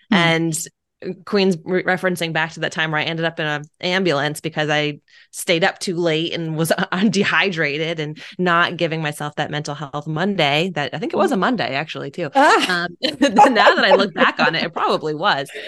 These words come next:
Speaker 2: Um, so I, I appreciate so much of what you just said, Queen, about taking, solving those problems for yourself,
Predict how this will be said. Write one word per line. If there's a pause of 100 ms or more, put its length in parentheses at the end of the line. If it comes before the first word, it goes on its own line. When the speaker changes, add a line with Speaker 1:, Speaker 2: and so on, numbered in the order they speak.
(180)
Speaker 2:
Um, (840)
so (580)
I,
I
appreciate
so
much
of
what
you
just
said,
Queen,
about (440)
taking, (400)
solving
those
problems
for
yourself,